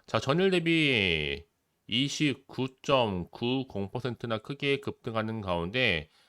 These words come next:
장대 양봉 나와줬고요. 한마디로 지금 수급이 몰리면서 거래량도 좀 폭발적으로 증가를 하고 있습니다.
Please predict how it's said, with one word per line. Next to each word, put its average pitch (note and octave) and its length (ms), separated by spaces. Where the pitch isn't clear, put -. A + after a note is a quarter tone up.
장대 G#2 440
양봉 A2+ 400
나와줬고요. F#2 680
한마디로 F3+ 480
지금 C#3+ 320
수급이 F#3+ 420
몰리면서 G2+ 880
거래량도 G2 460
좀 F2 140
폭발적으로 C#3+ 840
증가를 F#2+ 520
하고 B2+ 180
있습니다. D#2+ 560